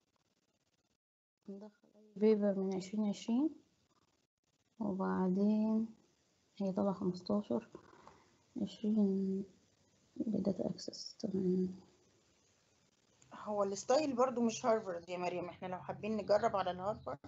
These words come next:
Speaker 2: عند، في الشاشة
Speaker 1: لا، هو
Speaker 2: بتاعت
Speaker 1: ده الهارفارد. لا، لا، هو دوت أصلًا، هو أصله اسمه
Speaker 2: آه،
Speaker 1: كده،
Speaker 2: آه.
Speaker 1: سايد زيم رايت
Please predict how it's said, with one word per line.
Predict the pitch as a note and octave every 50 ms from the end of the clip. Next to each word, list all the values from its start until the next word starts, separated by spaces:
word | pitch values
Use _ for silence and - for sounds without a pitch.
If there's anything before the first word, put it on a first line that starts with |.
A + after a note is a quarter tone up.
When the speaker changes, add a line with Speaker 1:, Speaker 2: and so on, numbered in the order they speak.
| - - - - - - - - - - - - - - - - - - - -
Speaker 2:
عند، | - - E3+ F3+ F#3 F#3 F3+ F#3
في | F#3 - - - -
الشاشة | - - G#3 A3 A3+
Speaker 1:
لا، | A3+ A3
هو | A3
Speaker 2:
بتاعت | A3 A3 G#3+
Speaker 1:
ده | A3+ B3+ C4+
الهارفارد. | C4 B3 A#3 G#3+ G3 F#3+ - F3 F3 F3 - - G3
لا، | G#3 G3 F#3+
لا، | F#3 F#3+ F#3
هو | G3 G3 G3 G3
دوت | G3+ A#3 A#3+ A#3 A3+ -
أصلًا، | F#3+ F3 - G3+ G#3
هو | G#3+ A3 A#3
أصله | A3+ G#3+ - - - -
اسمه | G3+ G#3 G3+
Speaker 2:
آه، | G3
Speaker 1:
كده، | - G#3 F#3
Speaker 2:
آه. | F3+ E3+
Speaker 1:
سايد | G#3 G#3 G#3 G3+
زيم | G3 G3+ G#3 G3+
رايت | G3+ G#3+ A3+ A#3 A3+